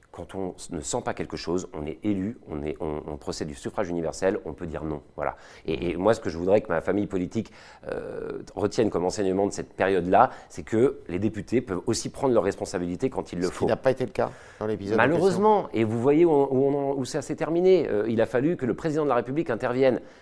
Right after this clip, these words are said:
Speaker 1: On en demande trop au président de la
Speaker 2: Il faut
Speaker 1: République.
Speaker 2: arrêter d'être godillot.
Speaker 1: Il faut prendre ses responsabilités. On a été élu. On
Speaker 2: Et
Speaker 1: n'a
Speaker 2: ça,
Speaker 1: pas
Speaker 2: ça
Speaker 1: à
Speaker 2: peut
Speaker 1: rougir.
Speaker 2: pas faire exploser le groupe ?
Speaker 1: Mais pas forcément sur des sujets comme ça. Pas f-, euh, non, je ne crois pas sur des sujets qui sont quand même.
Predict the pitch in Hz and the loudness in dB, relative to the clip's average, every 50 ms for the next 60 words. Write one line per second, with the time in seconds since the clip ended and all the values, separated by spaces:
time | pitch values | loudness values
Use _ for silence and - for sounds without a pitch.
0 | - _ _ 107 117 131 139 139 135 131 131 139 139 127 - - 143 156 156 143 | -20 _ _ 2 4 4 6 6 6 6 6 4 4 2 -2 2 6 6 6 6
1 | - - 101 92 104 101 101 92 98 135 143 127 123 135 139 135 - - 160 170 | 4 0 0 2 4 6 6 6 6 8 8 8 8 8 6 4 4 4 4 4
2 | 165 160 147 110 95 - - 127 110 127 120 110 107 107 - - - - - - | 6 4 2 0 0 -2 -2 -2 0 0 -2 -2 -4 -4 -8 -16 -20 -20 -18 -4
3 | - 131 131 127 - - 175 170 - - 165 156 - 160 135 135 127 - 120 - | 0 0 0 2 10 10 10 10 12 4 4 4 4 2 2 2 0 -2 -6 -4
4 | 131 120 117 117 110 - 120 117 - - - 123 143 147 156 151 147 147 147 143 | -2 -4 -4 -4 -4 -4 -4 -4 -2 0 2 4 4 4 4 4 2 2 2 2
5 | 131 139 127 - - - 104 110 117 117 202 151 147 143 135 131 135 120 127 - | 2 0 -4 -6 -8 -2 0 0 4 6 10 12 12 12 10 8 6 6 6 6
6 | 190 185 180 - 175 160 156 139 - - 139 139 127 135 135 117 127 147 165 - | 6 6 4 2 0 2 2 0 0 -2 -4 0 0 0 0 2 0 0 0 -2
7 | - - - - - - - - 131 127 127 160 - 143 131 - - 156 151 156 | -8 -20 -20 -20 -20 -20 0 2 2 4 4 2 0 0 -4 -4 -2 0 0 0
8 | 151 139 - 131 123 120 113 104 - 123 110 123 120 120 113 - 135 139 135 - | 0 0 -2 -4 -2 -4 -4 -4 -4 -2 -2 0 0 0 -2 -4 -6 -6 -4 -2
9 | 160 156 156 147 135 - - - - - 120 - 123 117 117 113 135 143 156 151 | 0 2 2 2 0 -2 -6 -6 -2 -2 -2 -2 -2 -4 -2 2 2 2 2 2
10 | 123 127 110 - 143 139 - 160 151 139 - 123 117 107 - - 120 139 131 - | 0 -2 -4 0 -2 0 2 2 0 0 0 -4 -4 -4 -4 -4 -4 -4 -4 -4
11 | - - 113 - 123 120 127 127 | -6 -8 -6 -4 0 0 0 0